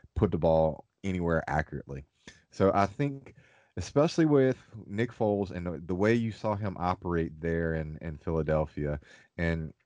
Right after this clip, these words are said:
turn in a guy like Nelson Agholor and, and really get him the ball. I think D D Westbrook is a much more talented, uh, wide receiver, especially athletically compared to, uh, Nelson Agholor. And I just think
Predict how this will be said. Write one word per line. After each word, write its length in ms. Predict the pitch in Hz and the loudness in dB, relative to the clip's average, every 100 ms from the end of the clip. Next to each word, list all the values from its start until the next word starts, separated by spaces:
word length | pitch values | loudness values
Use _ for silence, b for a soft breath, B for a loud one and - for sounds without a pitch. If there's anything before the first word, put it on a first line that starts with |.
| _ _ _ _ _ | _ _ _ _ _
turn 400 | - - 139 123 | -6 0 2 4
in 200 | 117 113 | 4 4
a 60 | 92 | 4
guy 200 | 90 92 | 4 4
like 180 | 82 | 2
Nelson 460 | 80 85 90 - 80 | -2 0 0 0 -6
Agholor 560 | 73 82 80 73 76 71 | -2 -2 0 0 -2 -4
and, 200 | 80 73 | -6 -8
and 140 | 78 | -2
really 260 | 85 92 82 | 0 2 0
get 300 | 73 87 - | -4 -6 -6
him 320 | 82 87 80 | -10 -10 -8
the 80 | 73 | -2
ball. 380 | 78 78 76 B B B B | 0 0 -2 B B B B
I 100 | 92 | -6
think 300 | 123 107 87 | -4 -4 0
D 120 | 107 | 0
D 100 | 101 | 2
Westbrook 440 | 92 87 - 87 | 2 2 -2 -4
is 100 | 80 | -4
a 60 | 78 | -6
much 360 | 78 90 101 | -2 0 0
more 180 | 101 92 | 0 0
talented, 720 | 82 85 85 85 - 80 78 76 | 0 -4 -4 -6 -4 -2 0 -2
uh, 300 | 76 73 71 - b b b | -4 -4 -8 -12 b b b
wide 220 | 85 82 | 0 0
receiver, 680 | 76 - 85 82 82 82 58 - | 0 -2 -2 0 0 0 -4 -14
especially 460 | - - 92 85 | -10 -6 -2 -2
athletically 640 | 76 73 82 87 87 78 76 71 | -2 -2 2 2 2 -2 -4 -10
compared 460 | - 76 80 78 76 | -16 -10 -4 -4 -4
to, 220 | - 76 | -8 -6
uh, 220 | 76 76 | -4 -6
Nelson 340 | 76 76 - 73 | -6 -6 -6 -6
Agholor. 560 | 73 73 73 73 76 | -6 -6 -6 -2 -2
And 100 | 73 | -2
I 60 | 78 | -4
just 260 | 76 85 | -4 -6
think 280 | - 90 82 | -2 -2 -2